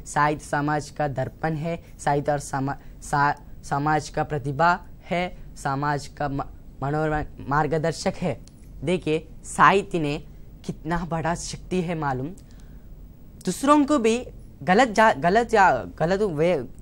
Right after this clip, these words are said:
पर जा रहा है तो मार्गदर्शक करती है साहित्य। तुम्हें गलत में जा रहा है, गलत रास्ते पे जा रहा है, आओ, इधर आओ,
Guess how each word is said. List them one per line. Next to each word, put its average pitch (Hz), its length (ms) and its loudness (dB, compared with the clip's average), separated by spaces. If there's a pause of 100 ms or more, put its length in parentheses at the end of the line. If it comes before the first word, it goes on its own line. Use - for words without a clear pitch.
(120)
पर 165 100 0
जा 147 200 8
रहा 180 120 10
है 160 180 2
तो 139 300 -2 (400)
मार्गदर्शक 170 800 2
करती 156 300 0
है 175 120 0
साहित्य। 143 580 -2 (420)
तुम्हें 165 280 0
गलत 160 300 0
में 156 140 0
जा 143 180 4
रहा 143 120 2
है, 139 260 -2
गलत 156 380 -2
रास्ते 160 320 0
पे 156 160 0
जा 143 200 2
रहा 143 180 4
है, 135 240 -4 (320)
आओ, 180 340 6 (100)
इधर 214 200 6
आओ, 185 260 2